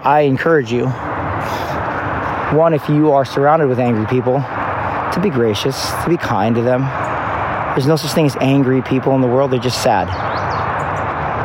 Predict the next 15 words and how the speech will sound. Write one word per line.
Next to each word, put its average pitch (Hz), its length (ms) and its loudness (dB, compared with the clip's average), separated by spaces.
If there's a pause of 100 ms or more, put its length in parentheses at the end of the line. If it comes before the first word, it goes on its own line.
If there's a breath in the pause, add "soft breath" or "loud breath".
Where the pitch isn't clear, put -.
(760)
If 135 120 0
you 151 160 2
are 165 280 4
the 175 120 2
angry 131 440 2
person, 123 520 0
you're 135 160 2
wrestling 127 500 2
with 131 140 2
anger 120 420 2
and 117 220 2
everybody's 127 600 2
an 131 100 4
idiot 127 580 4
and 92 160 0